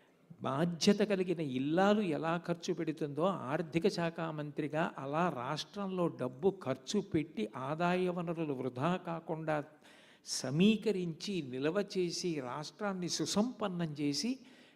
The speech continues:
యావత్ భారతంలోనే ఇటువంటి ఆర్థిక మంత్రి ఎవరు అని అనిపించుకున్నటువంటి మహా గొప్ప పరిపాలనా దురంధరుడు రోషయ్య గారంటే, ఆయన హాస్యం ఆడగలరు,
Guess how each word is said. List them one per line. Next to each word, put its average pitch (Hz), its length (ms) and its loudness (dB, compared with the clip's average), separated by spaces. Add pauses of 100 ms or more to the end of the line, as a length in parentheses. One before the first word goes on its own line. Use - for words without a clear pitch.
(120)
యావత్ 143 520 -2
భారతంలోనే 160 760 2
ఇటువంటి 151 580 0
ఆర్థిక 160 540 2
మంత్రి 180 360 4
ఎవరు 170 480 10
అని 175 160 4
అనిపించుకున్నటువంటి 151 1400 2
మహా 127 500 6 (180)
గొప్ప - 420 6 (580)
పరిపాలనా 165 720 6 (180)
దురంధరుడు 170 600 8
రోషయ్య 151 520 4
గారంటే, 151 480 -2 (600)
ఆయన 143 300 -2
హాస్యం 127 680 0
ఆడగలరు, 170 760 0